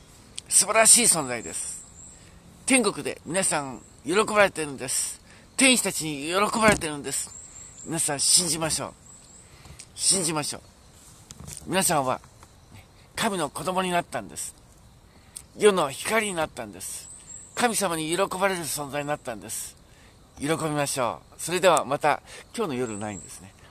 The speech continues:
明日の朝、日曜日です。一緒に礼拝しましょう。一緒に礼拝しましょう。ね。思いっきりイエス様を礼拝し、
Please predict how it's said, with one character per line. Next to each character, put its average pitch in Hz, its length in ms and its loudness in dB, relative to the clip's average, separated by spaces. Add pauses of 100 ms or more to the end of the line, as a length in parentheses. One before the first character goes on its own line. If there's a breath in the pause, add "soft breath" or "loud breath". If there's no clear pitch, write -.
明 - 60 2
日 - 140 0
の 175 180 6
朝、 160 260 -2 (960)
日 123 220 -4
曜 147 100 2
日 107 60 -6
で 92 80 -8
す。 - 240 -10 (920 soft breath)
一 131 100 -4
緒 160 120 0
に 143 120 -4
礼 156 160 2
拝 - 140 2
し - 100 -2
ま 143 120 -4
し - 120 -8
ょ - 40 -16
う。 - 20 -20 (680 loud breath)
一 - 80 -4
緒 151 120 -2
に 139 140 -6
礼 156 140 2
拝 175 120 0
し 127 120 -4
ま 135 80 -10
し - 120 -12
ょ - 40 -20 (320)
う。 - 40 -18
ね。 120 120 -16 (500 loud breath)
思 185 180 4
い 180 40 -4
っ - 20 -20
き - 140 -8
り 170 200 -4
イ 185 60 2
エ 214 60 6
ス - 80 2
様 147 260 -2
を - 120 -8 (180)
礼 151 180 0
拝 147 140 0
し、 - 240 -6